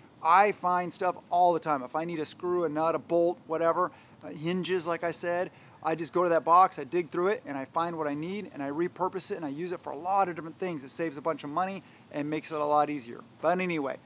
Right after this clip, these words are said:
I hope you guys liked the video. Please subscribe, hit that thumbs up, share the videos, comment below.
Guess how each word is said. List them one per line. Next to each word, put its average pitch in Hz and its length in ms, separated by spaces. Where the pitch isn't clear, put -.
I 151 80
hope 202 160
you 196 60
guys 175 220
liked 180 220
the 151 60
video. 185 340
Please 175 240
subscribe, 170 540
hit 151 140
that 156 200
thumbs 160 240
up, 160 160
share 185 220
the 160 80
videos, 165 420
comment 156 380
below. 180 460